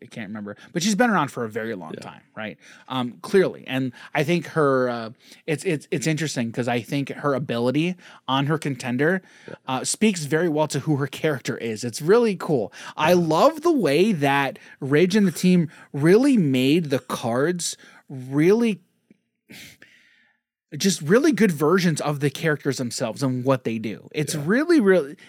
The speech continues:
Speaker 1: it was really cool.
Speaker 2: <laughs>
Speaker 1: Like, it, it, it made me, this book really helped make me appreciate what Ridge and the team has done in making the cards and the game itself, because
Speaker 2: Yeah.
Speaker 1: it's clear after reading this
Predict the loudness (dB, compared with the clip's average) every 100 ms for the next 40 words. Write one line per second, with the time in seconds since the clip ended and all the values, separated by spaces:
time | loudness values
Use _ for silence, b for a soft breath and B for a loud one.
0 | 0 2 4 2 2 2 2 0 0 0
1 | -2 -2 -6 B B 2 2 2 0 0
2 | 2 2 2 2 2 2 0 b b 2
3 | 2 4 2 2 2 2 2 2 0 -2
4 | 0 0 0 -2 0 0 -2 0 2 2
5 | -2 -2 -2 -6 B B B -14 -2 2
6 | 2 0 -2 2 4 2 -2 -2 -4 -2
7 | -4 -4 -2 -2 -4 B B B _ 0
8 | 2 2 2 2 2 0 -4 -10 -10 -4
9 | -4 -4 -8 -8 -6 -4 -2 -4 -6 -10
10 | -10 -12 -18 _ -2 2 0 0 B B
11 | 0 0 -4 -8 -4 0 4 4 4 0
12 | -2 -2 0 2 0 0 -2 -2